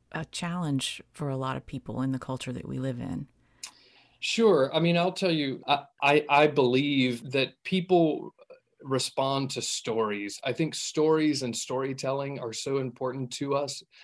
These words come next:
Speaker 2: as human beings, as, as a culture. And so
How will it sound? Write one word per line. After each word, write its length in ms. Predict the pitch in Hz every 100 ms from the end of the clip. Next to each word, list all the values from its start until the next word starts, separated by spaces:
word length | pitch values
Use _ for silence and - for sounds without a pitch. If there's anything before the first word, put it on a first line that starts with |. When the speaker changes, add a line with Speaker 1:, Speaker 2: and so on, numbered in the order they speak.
| - _
Speaker 2:
as 160 | 123 120
human 360 | 147 143 131 127
beings, 500 | 131 135 131 123 -
as, 340 | 113 107 - 123
as 140 | 113
a 80 | 110
culture. 720 | - 151 147 - 147 139 135 - - - _ -
And 180 | 143 135
so 520 | 175 156 143 139